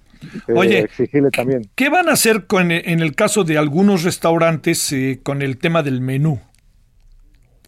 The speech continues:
Speaker 1: Mira, el menú es, lo que buscamos es que sea un menú o desechable o un menú digital. O sea, hay, hay distintas, este, facetas, ¿no? Te voy a decir tres que se me vienen ahorita a la mente. Hay restaurantes que han decidido hacer una especie de pizarrón,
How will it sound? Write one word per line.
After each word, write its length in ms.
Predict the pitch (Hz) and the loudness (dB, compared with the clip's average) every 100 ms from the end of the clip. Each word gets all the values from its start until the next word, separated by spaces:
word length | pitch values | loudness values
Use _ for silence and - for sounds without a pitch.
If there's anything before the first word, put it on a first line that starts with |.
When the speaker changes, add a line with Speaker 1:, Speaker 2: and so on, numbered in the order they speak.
| _ _ _ | _ _ _
Speaker 1:
Mira, 180 | 165 180 | 0 2
el 80 | 196 | 2
menú 320 | 196 226 302 | 0 -2 -4
es, 60 | 262 180 | -8 -8
lo 120 | 170 | -8
que 120 | 170 | -6
buscamos 420 | 156 - 208 - | -8 -8 -8 -10
es 60 | 165 | -18
que 60 | |
sea 140 | - 180 | -8 -6
un 80 | 180 | -4
menú 340 | 135 156 170 - | -6 -6 -8 -6
o 160 | 139 | -4
desechable 720 | 151 233 - - 156 113 156 190 _ - - - - - - - - | 0 0 -2 -6 -2 -2 -4 -12 _ -20 -20 -20 -8 -4 -4 -4 -4
o 200 | 127 135 | -2 0
un 180 | 151 170 | 0 -2
menú 300 | 147 139 151 | -6 -6 -6
digital. 500 | 143 - 151 156 143 - - - - _ _ - - - | -6 -8 -2 -2 -2 -8 -20 -20 -20 _ _ -20 -20 -20
O 60 | |
sea, 140 | - 160 | -4 -2
hay, 100 | 175 - | -2 -2
hay 100 | 226 | -2
distintas, 600 | 226 - 180 175 - - | -2 -6 -4 -6 -6 -12
este, 320 | 120 98 - | -16 -6 -6
facetas, 560 | - 110 - 107 98 - | -4 -4 -2 -4 -8 -14
¿no? 80 | - _ - _ | -18 _ -20 _
Te 80 | - | -2
voy 80 | 139 | 0
a 40 | |
decir 220 | 151 175 - | 0 -4 -2
tres 260 | 143 143 - - | -2 -2 -4 -12
que 80 | 123 | -6
se 80 | 131 | -4
me 60 | |
vienen 160 | 127 135 | -2 -2
ahorita 260 | 123 131 | -4 -4
a 40 | 120 | -6
la 120 | 104 | -8
mente. 340 | 95 90 98 - _ _ _ _ | -12 -14 -16 -16 _ _ _ _
Hay 320 | 165 185 220 | 0 2 2
restaurantes 540 | 190 165 - 139 170 - | 2 0 2 0 0 -4
que 100 | 156 | -6
han 80 | 160 | -4
decidido 480 | 143 120 131 143 | -4 -4 -2 0
hacer 220 | 127 - 135 | -2 -4 -8
una 100 | 135 | -8
especie 320 | - 139 135 | -6 -6 -4
de 80 | 117 | -6
pizarrón, 580 | 131 - 117 139 196 | -10 -4 0 0 -2